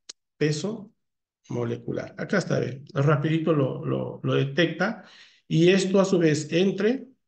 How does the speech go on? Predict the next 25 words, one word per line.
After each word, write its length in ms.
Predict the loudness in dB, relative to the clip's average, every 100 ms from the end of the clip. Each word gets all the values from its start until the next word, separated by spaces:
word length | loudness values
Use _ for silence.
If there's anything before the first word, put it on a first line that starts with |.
| _ _ -2
el 200 | 0 2
volumen 480 | 0 2 2 2
de 100 | 0
la 120 | -4 -8
so-, 380 | -10 -14 -16 _
volumen, 480 | -6 -4 -4 -6 -4
hago 260 | -2 2 2
un 60 |
ratito, 420 | 2 0 -4 -8 -10
acá 220 | 2 2
esta 220 | 4 0
solución 520 | -2 -2 0 0 0
no 100 | 2 2
vamos 220 | 2 0
a 80 | 2
tener 140 | 0
un 100 | 0
problema 380 | -2 -2 -2 -2
porque 340 | -4 -6 -8
el 260 | -6 -6 -4
inglés 380 | -2 0 0 0
no 160 | 0
ad-, 220 | 2 0 -2
no 180 | 2
admite, 640 | 2 4 2 2 0 0